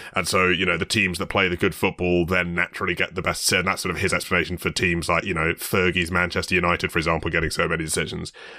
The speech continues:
Um, perhaps there's some truth in that, perhaps not. Um, but it certainly is true that if you get a lot of good decisions from the referee that go your way, you will win a lot of games. Um, but looking at the game itself, uh, a really interesting start because kickoff was delayed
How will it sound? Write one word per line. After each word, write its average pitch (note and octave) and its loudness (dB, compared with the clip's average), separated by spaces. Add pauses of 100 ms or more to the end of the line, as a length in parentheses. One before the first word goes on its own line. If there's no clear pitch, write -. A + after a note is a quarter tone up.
Um, F2 2
perhaps D#3+ 0
there's A2 2
some G2+ -4
truth G#2 4
in G#2+ 0
that, A#2+ 2
perhaps - -6
not. F#2+ 0 (260)
Um, F#2 2 (200)
but F#2 0
it - 0
certainly F#2+ 2
is F2+ -2
true G2 4
that F2+ 0
if E2+ -4
you F#2 0
get F2+ 2
a F2+ 2
lot G2 4
of F2 -6
good G2 0
decisions F#2 0
from A2+ 0
the F#2+ 0
referee G#2+ 0
that G2 -2
go G2+ 2
your F#2+ 6
way, F#2+ 4 (160)
you G#2 -2
will A2+ 6
win A#2+ 4
a B2+ 4
lot A#2+ 4
of G#2 -2
games. F#2 0 (340)
Um, G2+ 2 (280)
but C3 2
looking F3+ 2
at D#3+ 2
the C3 2
game A2 4
itself, G2 0
uh, G#2 4
a A#2 2
really E3 2
interesting D#3+ 0
start A#2+ 2
because G#2+ 0
kickoff C#3+ 0
was A#2+ 0
delayed G#2+ 4